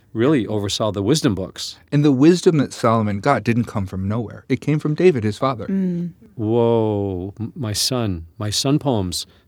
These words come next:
Speaker 1: chapters one through nine of Proverbs.
Speaker 2: Yeah.
Speaker 1: My son, hear the instruction of,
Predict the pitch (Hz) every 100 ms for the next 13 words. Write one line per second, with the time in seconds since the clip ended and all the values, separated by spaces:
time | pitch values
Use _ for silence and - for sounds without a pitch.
0 | - - 110 98 110 101 117 104 143 107
1 | 80 101 120 95 82 - - _ _ -
2 | 120 139 _ - 101 - 139 151 92 82
3 | _ _ _ _ _ _ - 120 117 117
4 | 127 120 - 113 104 - -